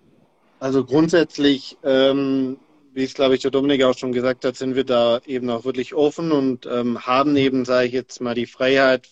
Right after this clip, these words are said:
für uns als Verein eben auch zu gucken, okay, was sind die Stärken von dem Bewerber, was sind die Interessen von dem Bewerber und dann eben zu gucken, was passt das jetzt bei uns. Wir haben eben gerade, ich glaub, das ist ja grundsätzlich im Kommen sehr viel eben,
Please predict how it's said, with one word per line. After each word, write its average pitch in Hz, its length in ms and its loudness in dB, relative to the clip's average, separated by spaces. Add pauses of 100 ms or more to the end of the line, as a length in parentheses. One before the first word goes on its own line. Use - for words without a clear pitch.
(180)
für 127 180 -6
uns 151 480 0
als 123 240 0
Verein 131 400 0
eben 127 220 2
auch 120 160 0
zu 123 140 -14
gucken, 135 340 -6
okay, 123 340 -2
was 123 140 -2
sind 127 140 -8
die 120 80 -6
Stärken 135 460 -2
von 127 160 -8
dem 120 140 -4
Bewerber, 147 600 2 (380)
was 117 140 -6
sind 123 160 -6
die 127 80 0
Interessen 127 520 -2
von 151 160 -4
dem 143 160 0
Bewerber 143 520 4 (600)
und 120 80 -8
dann 120 140 0
eben 123 220 2
zu 123 120 -10
gucken, 131 320 -2
was 117 180 2
passt - 380 -4
das 127 140 -4
jetzt 120 260 -6
bei 113 140 -2
uns. 123 360 -2
Wir 113 100 -2
haben 107 120 -6
eben 117 280 -2
gerade, 117 440 2
ich 127 160 0
glaub, 117 200 -2
das 120 180 -6
ist 123 160 -10
ja 120 300 2 (480)
grundsätzlich 139 560 -2
im 139 220 -4
Kommen 135 340 0
sehr 127 240 0
viel 127 280 0
eben, 117 480 0